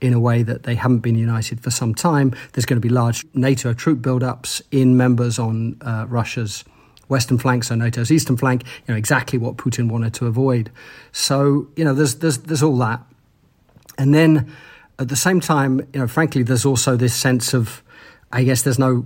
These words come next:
no better word for it, but this sort of sense of, of dread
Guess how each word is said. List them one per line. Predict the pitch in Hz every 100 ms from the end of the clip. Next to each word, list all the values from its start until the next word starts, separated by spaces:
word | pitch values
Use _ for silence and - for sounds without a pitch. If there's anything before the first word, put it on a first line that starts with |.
| -
no | 135 123
better | 117 123 127
word | 151 156
for | 135
it, | 110
but | 117
this | 120
sort | - 127
of | 123
sense | 147 120 -
of, | 120 101 - 123
of | 101
dread | 131 147 185 120